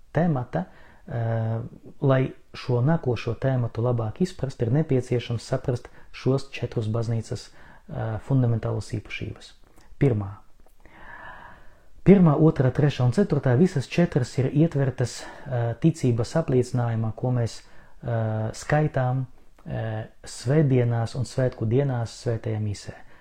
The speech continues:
"Es ticu uz vienu Dievu, visvareno Tēvu, debesu un zemes radītāju," un tā tālāk. Vai arī, kā tas būs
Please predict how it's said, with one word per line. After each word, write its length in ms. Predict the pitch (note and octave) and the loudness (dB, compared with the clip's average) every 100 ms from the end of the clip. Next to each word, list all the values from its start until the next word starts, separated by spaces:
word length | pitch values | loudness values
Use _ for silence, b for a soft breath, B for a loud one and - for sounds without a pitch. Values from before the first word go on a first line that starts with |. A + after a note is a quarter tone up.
| b - | b -6
"Es 180 | A2+ - | -4 -4
ticu 440 | - D#3+ E3+ D#3 | 4 4 4 0
uz 140 | D#3 A2 | 0 0
vienu 320 | A#2 D3 C#3 | 0 0 -2
Dievu, 320 | A2+ B2+ B2+ | 0 0 0
visvareno 580 | A#2+ - A2+ A#2+ B2+ B2 - | -2 -4 -4 -2 -2 -2 -4
Tēvu, 340 | A2 A#2+ A#2 | -4 -4 -2
debesu 380 | A2 A#2 B2 B2 | -2 0 0 -2
un 80 | A2+ | 0
zemes 320 | A#2+ B2 - | 0 -2 -2
radītāju," 480 | A2 A2 A2+ A2+ A2+ | -2 0 -2 -4 -4
un 80 | A2+ | -4
tā 80 | - | -4
tālāk. 340 | G2+ A#2 - - B B - | -4 -4 -4 -8 B B 2
Vai 140 | A#2+ | 4
arī, 220 | B2 B2 A2+ | 6 4 2
kā 240 | A#2+ A#2 | 2 0
tas 120 | A#2 A2 | 0 0
būs 300 | A#2 G#2+ | 0 0